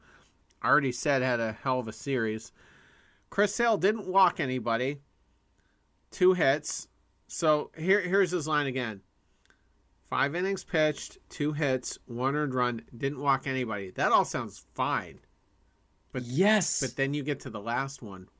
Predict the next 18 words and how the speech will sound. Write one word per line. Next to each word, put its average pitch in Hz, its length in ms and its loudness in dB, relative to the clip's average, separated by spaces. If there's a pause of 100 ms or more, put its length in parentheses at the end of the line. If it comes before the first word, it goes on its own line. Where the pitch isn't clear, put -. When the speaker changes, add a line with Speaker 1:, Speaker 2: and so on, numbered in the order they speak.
Speaker 1:
one 120 320 -4
strikeout. 127 640 -4 (1300)
It's - 120 -18
a 214 40 -2
little 254 200 2
Speaker 2:
One 190 280 6
Speaker 1:
wonky. 147 200 -2 (200)
Speaker 2:
base 165 400 4
runner. 120 480 -2 (540)
One 135 480 0
person 165 420 -2
was 127 160 -2
left 127 220 2
on 117 180 2
base 113 240 0
in 107 160 -6
five 110 340 0
innings. 85 460 -6